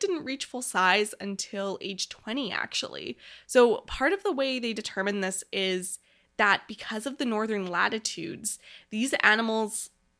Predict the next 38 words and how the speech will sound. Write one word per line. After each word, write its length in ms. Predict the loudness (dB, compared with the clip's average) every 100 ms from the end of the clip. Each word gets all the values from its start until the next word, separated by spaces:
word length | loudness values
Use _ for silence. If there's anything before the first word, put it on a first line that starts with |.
| _ _ _
their 200 | 2 4
bones 680 | 4 0 0 2 2 0 -2
show 240 | 0 0
these 280 | 0 -2 -2
very 280 | 0 0 0
distinct 600 | -2 -4 -2 -4 -4 -8
growth 420 | -8 -6 -6 -6
rings, 440 | -8 -8 -8 -10 -4
much 340 | -2 -2 -2
like 340 | 0 0 0 -4
the 100 | -8
growth 420 | -6 -4 -4 -4 -6
rings 260 | -4 -6
on 160 | -6 -8
a 60 |
tree. 640 | -8 -12 -6 -4 -4 -6 -14 -16 -18 -4
So 140 | 0
when 240 | 2 2 0
winter 300 | 0 -2 -4
came 340 | -4 -2 -2
and 140 | -2
resources 640 | -4 -4 -4 -6 -6 -8 -10
were 120 | -8
scarce, 640 | -6 -2 -2 -2 -4 -8 -8
they 80 | -4
didn't 220 | 0 0 2
grow 240 | 2 2
as 160 | 0 -2
much, 280 | -4 -4 -4
and 160 | 0 0
it 160 | -2
shows 420 | -6 -6 -4 -4 -4
in 180 | -6
the 80 | -6
rings 280 | -6 -8 -8
of 100 | -8
their 120 | -8
bone, 480 | -4 -4 -4 -8 -12